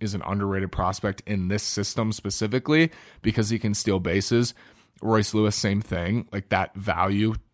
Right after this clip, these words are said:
to this organization is amplified because they have very few players who can do it, and the ones who can do it get hurt usually when they do it. That's important for the Twins. So the bigger bases,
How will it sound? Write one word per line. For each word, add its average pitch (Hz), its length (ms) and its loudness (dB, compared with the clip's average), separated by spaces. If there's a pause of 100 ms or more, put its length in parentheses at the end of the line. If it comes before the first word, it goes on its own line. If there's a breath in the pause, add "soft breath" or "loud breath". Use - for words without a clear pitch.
(160)
to 113 120 2
this 98 220 -2
organization 98 840 0 (340 loud breath)
is 104 240 0
amplified 110 640 2
because 107 260 0
they 90 160 -2
have 98 220 -2
very 98 440 0
few 104 200 0
players 98 360 0
who - 100 0
can 92 180 -2
do 98 240 2
it, 113 100 2
and 101 140 0
the 92 40 0
ones 104 260 -2
who 107 100 -2
can 104 300 -2
do 131 180 6
it 156 160 4 (320 loud breath)
get 113 160 4
hurt 123 320 2
usually 92 520 -2
when 104 180 2
they 92 120 0
do 87 240 -2
it. 53 160 -6 (720 soft breath)
That's 117 260 4
important 101 420 6
for 101 120 -2
the 90 100 -4
Twins. 73 440 -4
So 117 100 0
the 101 100 0
bigger 135 260 4
bases, 117 560 2